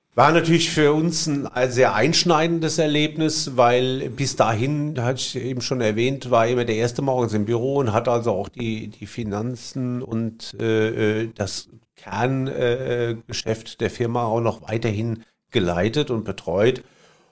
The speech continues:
Und, äh, das mussten wir dann alles übernehmen, gerade dann auch in dieser Corona-Zeit, wo wir, äh, am,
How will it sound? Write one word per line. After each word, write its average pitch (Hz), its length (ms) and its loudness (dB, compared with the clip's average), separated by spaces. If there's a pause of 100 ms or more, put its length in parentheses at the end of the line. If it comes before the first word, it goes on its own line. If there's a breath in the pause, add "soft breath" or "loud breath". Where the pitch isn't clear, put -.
(220 soft breath)
Und, 107 500 4
äh, 110 240 2
das - 380 -2
mussten 123 340 0
wir 123 100 6
dann 131 160 4
alles 123 240 2
übernehmen, 135 760 2
gerade 123 520 2
dann 123 220 2
auch 123 200 0
in 127 260 -4
dieser 127 360 0
Corona-Zeit, 123 960 0
wo 120 200 -4
wir, 120 440 2
äh, 113 480 0
am, 113 420 -4